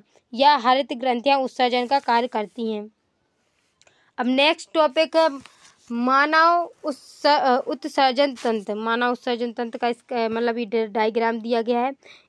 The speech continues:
इसमें हम देख सकते हैं इसमें, अ, दो अधिवृक्क ग्रंथियां हैं। हम देख सकते हैं एक तो मतलब इस साइड मतलब बाईं साइड और एक दाईं साइड, तो दो अधिवृक्क ग्रंथियां हैं।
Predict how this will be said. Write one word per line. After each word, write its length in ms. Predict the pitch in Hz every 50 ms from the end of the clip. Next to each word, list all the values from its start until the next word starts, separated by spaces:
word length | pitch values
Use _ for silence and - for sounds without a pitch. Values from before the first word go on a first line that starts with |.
| _
इसमें 200 | 226 - - 269
हम 180 | 254 254 269 233
देख 160 | 247 269 233
सकते 320 | - 277 262 - _ 294
हैं 280 | 285 285 302 311 311 285 - _ - - - _ -
इसमें, 480 | 254 269 - 254 269 285 294 311 320
अ, 140 | 302 - 277 262 247 247 240 240 254 254 254 247 220
दो 240 | 208 202 277 294 320
अधिवृक्क 580 | 320 311 294 254 294 285 233 254 262 277 262 226
ग्रंथियां 520 | 247 240 240 226 214 196 208 214 233 233
हैं। 80 | 226 226
हम 80 | 226
देख 160 | 214 240 247
सकते 280 | - 285 269 - - 269
हैं 80 | 254 247
एक 140 | 247 240 - _
तो 120 | - 247
मतलब 340 | 233 240 233 226 240 240 247
इस 160 | 254 - -
साइड 280 | - 262 240 240 240 233
मतलब 200 | 233 233 233 226
बाईं 240 | 214 226 - 262 247
साइड 300 | - 262 254 262 240 269
और 120 | 262 247
एक 220 | 240 233 214 214 202
दाईं 220 | 226 220 226 233
साइड, 240 | 220 269 262 285 254 - - - - - _ _ _
तो 60 | 262
दो 260 | 220 202 202 277 285
अधिवृक्क 540 | 285 269 247 220 262 262 220 254 254 254 226
ग्रंथियां 600 | 220 240 233 233 240 226 - 247 262 302 302 311
हैं। 220 | 311 320 320 311